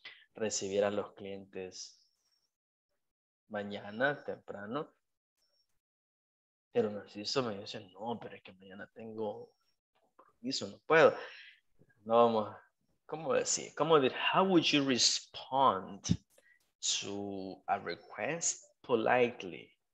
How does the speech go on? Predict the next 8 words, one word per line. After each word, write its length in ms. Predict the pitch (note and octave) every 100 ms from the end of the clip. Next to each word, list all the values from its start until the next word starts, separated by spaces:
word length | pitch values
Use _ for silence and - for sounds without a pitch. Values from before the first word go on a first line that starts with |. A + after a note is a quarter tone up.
| _
¿Qué 120 | -
investigaron? 680 | E3 D#3+ - A#2+ A2 C2 - - -
Alguien 460 | - G#2+ C3 D3 B2
ayer 340 | - A2+ A#2
de-, 200 | A2+ G2
dijo 280 | - G#2+ G#2+
una 300 | F2 G#2 - -
frase. 520 | - C3 B2+ -